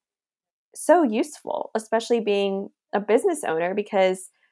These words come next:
there's a lot of times that you don't know where things are gonna end up and you don't know what you're gonna be able to do. And, and being okay with the not knowing helps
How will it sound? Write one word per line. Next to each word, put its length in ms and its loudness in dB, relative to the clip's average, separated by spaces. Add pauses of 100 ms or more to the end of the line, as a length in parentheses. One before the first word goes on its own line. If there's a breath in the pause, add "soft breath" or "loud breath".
there's 160 6
a 60 6
lot 180 6
of 80 2
times 340 0
that 200 0
you 140 -4
don't 280 2
know 300 6
where 180 0
things 300 -4
are 80 0
gonna 180 -4
end 200 -4
up 260 -2
and 140 -8
you 60 -6
don't 220 -4
know 220 2
what 120 2
you're 100 0
gonna 140 -4
be 80 -2
able 180 -4
to 80 -2
do. 320 0
And, 180 -2 (360)
and 160 -4
being 240 4
okay 340 2
with 160 0 (240)
the 120 -2
not 280 -2
knowing 560 0 (540)
helps 600 2